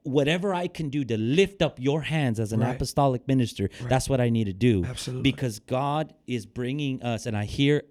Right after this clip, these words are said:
Speaker 1: a sound of a going.
Speaker 2: Amen.
Speaker 1: And I believe this as well. I have felt this in the Holy Ghost.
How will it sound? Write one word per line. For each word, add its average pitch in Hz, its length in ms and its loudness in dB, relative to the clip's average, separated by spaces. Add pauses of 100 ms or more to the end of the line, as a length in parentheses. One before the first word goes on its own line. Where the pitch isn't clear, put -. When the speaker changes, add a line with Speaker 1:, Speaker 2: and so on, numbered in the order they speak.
Speaker 1:
a 107 160 -6
sound 131 640 -2 (320)
of 107 160 -6
a 104 40 -4
going. 104 580 4
Speaker 2:
Amen. 120 120 -10 (220)
Speaker 1:
And 123 240 2
I 143 140 2
believe 139 420 0
this 131 220 2
as 120 160 -2
well. 113 260 4
I 110 140 2
have 107 180 0
felt 135 320 0
this - 220 -2
in 110 80 2
the 101 80 -2
Holy 123 320 2
Ghost. 104 500 2